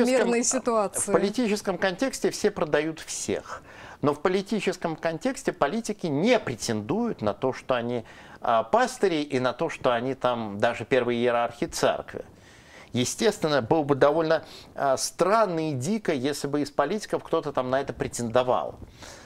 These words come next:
Speaker 2: Но я понимаю, там монархический политик, он там ни с кем не борется, ни за что. Он и так прочно сидит.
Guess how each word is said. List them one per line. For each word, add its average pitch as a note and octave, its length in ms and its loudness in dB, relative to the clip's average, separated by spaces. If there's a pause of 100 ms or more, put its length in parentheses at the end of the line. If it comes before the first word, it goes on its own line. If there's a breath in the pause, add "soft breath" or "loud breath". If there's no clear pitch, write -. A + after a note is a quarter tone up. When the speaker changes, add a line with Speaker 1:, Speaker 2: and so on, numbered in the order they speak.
(120)
Speaker 2:
Но C#3 100 2
я D#3+ 80 4
понимаю, F#3 300 2
там C3 120 0
монархический C3+ 800 -2
политик, E3+ 400 0
он C#3 140 0
там B2+ 180 0
ни B2 60 -2
с - 80 -6
кем B2 160 0
не A#2+ 80 0
борется, F#3 360 0
ни C3+ 80 -2
за B2+ 160 0
что. - 240 0 (320 loud breath)
Он B2+ 160 2
и D3 60 0
так C3 180 2
прочно A#2 360 -2
сидит. G2 340 -6